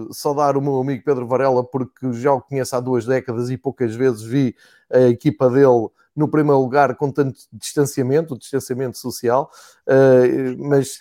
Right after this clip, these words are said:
faço votos para que seja realmente o Famalicão deste ano. Ehm, quem está a contribuir forte para que o Sporting tenha tido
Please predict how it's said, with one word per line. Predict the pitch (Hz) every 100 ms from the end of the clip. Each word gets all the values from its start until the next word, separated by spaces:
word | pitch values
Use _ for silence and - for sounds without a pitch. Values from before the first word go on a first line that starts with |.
| -
faço | 156 147 - 135
votos | 147 143
para | 143
que | 131
seja | 135 135
realmente | 123 127 127 123 120 113
o | 120 117 113 107
Famalicão | - 110 110 113 104
deste | 101 113 - 110
ano. | 104 _ _ _ _ -
Ehm, | 151 151 147 147 147 - _
quem | 233
está | 240 -
a | 208
contribuir | 226 220 208 220 160
forte | - 190 151 123 - -
para | - 151 160
que | - 165
o | 160 151
Sporting | 147 160 160 151 151
tenha | 156 156 151
tido | 165 151